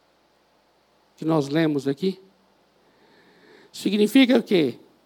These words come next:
Cristo Jesus realizou uma obra em nosso favor.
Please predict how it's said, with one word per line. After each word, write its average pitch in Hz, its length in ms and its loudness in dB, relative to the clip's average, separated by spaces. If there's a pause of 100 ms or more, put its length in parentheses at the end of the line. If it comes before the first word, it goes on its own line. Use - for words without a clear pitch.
(520)
Cristo 302 420 6
Jesus 226 520 4
realizou 202 500 2
uma 185 240 2
obra 208 420 4 (2250)
em 202 180 0
nosso 226 420 4
favor. 180 840 -2